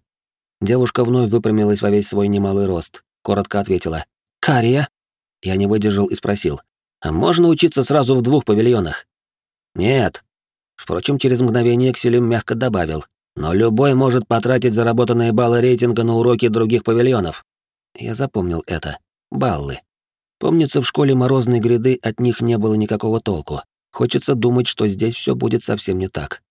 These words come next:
Тем временем парень и девушка, заявившие, что они алхимики, неуверенно шагнули к столам, рядом с которыми возвышался Атанор. Парень покрутил в воздухе пальцами. "Я не готовился к этому. У меня нет с собой нужных трав".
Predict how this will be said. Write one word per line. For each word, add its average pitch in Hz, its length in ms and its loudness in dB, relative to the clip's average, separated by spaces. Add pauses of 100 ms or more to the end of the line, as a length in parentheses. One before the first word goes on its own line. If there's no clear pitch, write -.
(520)
Тем 151 160 2
временем 151 420 4
парень 127 380 2
и 123 80 0
девушка, 120 480 0
заявившие, 95 600 0
что 92 260 -2
они 95 280 -2
алхимики, 92 720 -4 (160)
неуверенно 95 500 -2
шагнули 110 340 0
к 104 60 -6
столам, 85 440 -4 (320)
рядом 107 300 2
с - 40 -6
которыми 113 440 2
возвышался 101 580 0
Атанор. 95 640 -6 (400)
Парень 101 260 0
покрутил 98 460 0
в 92 40 -2
воздухе 95 380 -2
пальцами. 80 540 -4 (440)
"Я 85 400 -6
не 123 220 2
готовился 139 540 2
к 139 80 -2
этому. 101 340 0 (240)
У 117 100 2
меня 123 200 2
нет 131 180 2
с - 60 -10
собой 135 260 2
нужных 117 320 0
трав". 104 320 -2